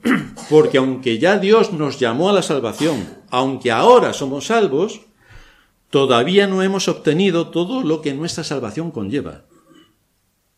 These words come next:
En nuestra experiencia, no hemos obtenido la consumación de la salvación.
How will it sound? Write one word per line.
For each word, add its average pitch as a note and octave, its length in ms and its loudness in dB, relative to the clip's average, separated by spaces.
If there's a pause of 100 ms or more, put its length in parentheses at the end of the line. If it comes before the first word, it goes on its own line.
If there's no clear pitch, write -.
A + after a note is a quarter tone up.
(280)
En G2 120 -10
nuestra A2+ 220 -8
experiencia, F3 840 -6 (480)
no A#2+ 160 -8
hemos C#3+ 360 -8
obtenido D3 540 -4
la B2+ 240 -4
consumación F3 880 -4
de E3+ 80 -4
la C3 100 -6
salvación. F#2 640 -10